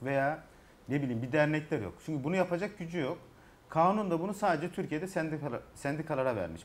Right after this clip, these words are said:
Bazı ülkelerde değişiklikler, değişik kanunlar var. Derneklere veriyor. Biz tabii bu hızlı gelişmeyle beraber problemlerin de içine girdik aslında. Yani bir personel probleminin içine girdik, bir planlama probleminin içine girdik.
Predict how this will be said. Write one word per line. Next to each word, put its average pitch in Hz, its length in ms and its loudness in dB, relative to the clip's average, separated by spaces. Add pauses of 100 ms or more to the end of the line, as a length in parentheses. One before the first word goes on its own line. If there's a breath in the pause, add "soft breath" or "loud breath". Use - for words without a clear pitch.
Bazı 147 240 4
ülkelerde 127 640 -2
değişiklikler, 131 760 -4
değişik 123 340 -6
kanunlar 123 400 -2
var. 92 140 -2 (280)
Derneklere 120 520 -4
veriyor. 117 260 -4 (760 loud breath)
Biz 165 180 -4
tabii 196 240 0
bu 196 40 0
hızlı 190 240 0
gelişmeyle 185 560 0
beraber 160 280 0
problemlerin 185 720 2
de 170 80 2
içine 160 280 0
girdik 90 400 -4
aslında. 82 560 -8 (580 loud breath)
Yani 120 200 0
bir 143 80 2
personel 160 460 4
probleminin 170 440 0
içine 180 200 -4
girdik, 170 360 -4
bir 120 100 -2
planlama 135 440 -2
probleminin 165 460 -2
içine 165 240 -6
girdik. 165 380 -4